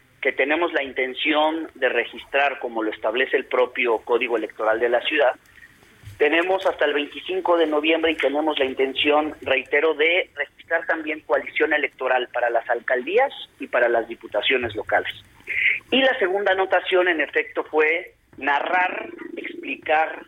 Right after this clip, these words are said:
cuál va a ser el método que nuestra coalición, en nuestra alianza, vamos a utilizar para elegir a la mujer o al hombre, con origen partidista o no, que mejor nos represente y que no solamente compita,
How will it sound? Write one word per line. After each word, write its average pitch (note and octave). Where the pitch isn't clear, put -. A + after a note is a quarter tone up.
cuál C#3
va C#3+
a C#3
ser C#3
el C#3
método C3+
que A#2
nuestra G#2+
coalición, D#3
en C3
nuestra A2
alianza, C#3+
vamos C3
a C3
utilizar F#3
para D3
elegir D3
a F3+
la D#3+
mujer D#3
o F3
al D#3+
hombre, D#3
con C#3
origen D#3+
partidista C3+
o B2+
no, A#3
que D3+
mejor F3
nos E3+
represente E3
y D#3
que C#3+
no C#3
solamente C#3
compita, G3